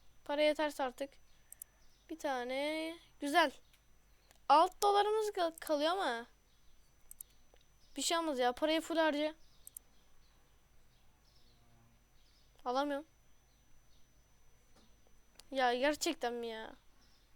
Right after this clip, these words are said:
E, burada seksen iki yazıyor. E, yanlış mı görüyorum ben? E, yapacak bir şey yok. Bir tane daha böyle. Ondan sonra bir tane daha ekmek.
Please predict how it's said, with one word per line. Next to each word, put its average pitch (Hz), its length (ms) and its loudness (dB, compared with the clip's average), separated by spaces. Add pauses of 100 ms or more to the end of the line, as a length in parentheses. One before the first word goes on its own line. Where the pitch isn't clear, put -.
(1160)
E, 285 140 -4
burada 349 220 -2
seksen 339 400 -6
iki 349 200 -2
yazıyor. 285 380 0 (1700)
E, 294 60 -4
yanlış 294 400 -2
mı 311 100 -4
görüyorum 247 320 -4
ben? 269 100 -18 (3250)
E, 277 100 -2
yapacak 285 420 -2
bir - 60 -14
şey 330 160 -2
yok. 320 100 0 (1040)
Bir - 60 -20
tane 294 240 -6
daha 277 140 -2
böyle. 247 420 -6 (440)
Ondan 269 160 -6
sonra 269 300 -4
bir 262 60 -10
tane 285 240 -4
daha 277 80 0
ekmek. 247 460 -8